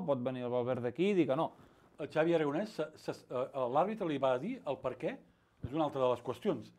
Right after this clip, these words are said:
Speaker 1: Però és
Speaker 2: Per
Speaker 1: que,
Speaker 2: què?
Speaker 1: perquè tal
Speaker 2: Perquè,
Speaker 1: com va anar,
Speaker 2: perquè els
Speaker 1: doncs
Speaker 2: jugadors del Vilafranca, clar, evidentment sabien el que representava,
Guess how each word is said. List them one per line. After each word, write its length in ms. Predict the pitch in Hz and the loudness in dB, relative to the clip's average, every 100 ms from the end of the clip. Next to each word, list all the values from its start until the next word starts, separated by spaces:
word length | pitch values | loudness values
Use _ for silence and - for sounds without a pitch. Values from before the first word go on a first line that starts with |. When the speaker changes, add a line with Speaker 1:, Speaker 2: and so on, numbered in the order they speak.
| _ | _
Speaker 1:
Però 140 | 110 | -12
és 20 | - | -6
Speaker 2:
Per 120 | 113 | -4
Speaker 1:
que, 60 | 131 | -2
Speaker 2:
què? 400 | 127 - 123 120 | -4 -6 -14 -10
Speaker 1:
perquè 160 | 123 | -6
tal 80 | 131 131 | 0 2
Speaker 2:
Perquè, 160 | 135 139 | 4 2
Speaker 1:
com 140 | 135 | 2
va 60 | 131 | 2
anar, 160 | 139 | 2
Speaker 2:
perquè 100 | 147 | 4
els 60 | 139 | 4
Speaker 1:
doncs 60 | 127 | 4
Speaker 2:
jugadors 300 | 135 139 143 160 | 4 4 2 0
del 140 | 143 143 | 2 4
Vilafranca, 460 | 135 139 139 180 220 | 4 4 6 4 4
clar, 200 | - 123 180 | 2 2 4
evidentment 400 | 123 120 123 123 | 0 -2 -4 -2
sabien 240 | 127 131 | 0 0
el 60 | 131 | 0
que 120 | 135 | -2
representava, 540 | 135 135 143 160 196 | -2 -2 -2 0 0